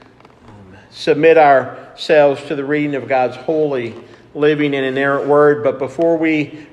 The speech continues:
read God's word, let's ask for God's help. Pray with me again, please.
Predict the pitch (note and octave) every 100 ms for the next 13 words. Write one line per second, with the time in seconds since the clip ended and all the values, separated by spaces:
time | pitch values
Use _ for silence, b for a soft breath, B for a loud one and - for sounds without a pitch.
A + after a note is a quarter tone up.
0 | D#3+ F3 F#3 D#3 D3+ D3 D3 C#3+ C#3+ C#3+
1 | C#3+ B2+ C#3 B2+ B2 - C3+ A#2 A#2 A2+
2 | G#2+ - G2+ F2+ - - b b b b
3 | b _ B2 A2 A2 A#2 G#2+ F#2+ G#2 G2
4 | G2 - F#2 F#2+ G2 -